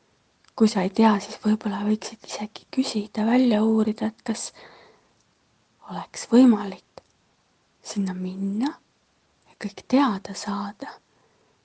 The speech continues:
Sest minu arust on niimoodi surnuaedadega, et seal on tegelikult mõnus olla.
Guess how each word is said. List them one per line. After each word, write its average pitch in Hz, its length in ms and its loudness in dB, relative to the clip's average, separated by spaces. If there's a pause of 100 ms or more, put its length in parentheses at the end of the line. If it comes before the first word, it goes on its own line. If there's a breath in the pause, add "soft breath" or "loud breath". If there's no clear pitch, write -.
(1120)
Sest - 240 -2
minu 262 240 10
arust 226 400 2
on 208 80 4
niimoodi 233 400 6
surnuaedadega, 208 1120 -4 (1040 soft breath)
et - 80 -20
seal 247 320 2
on 190 160 2
tegelikult 208 640 0
mõnus 202 480 6
olla. 196 500 -6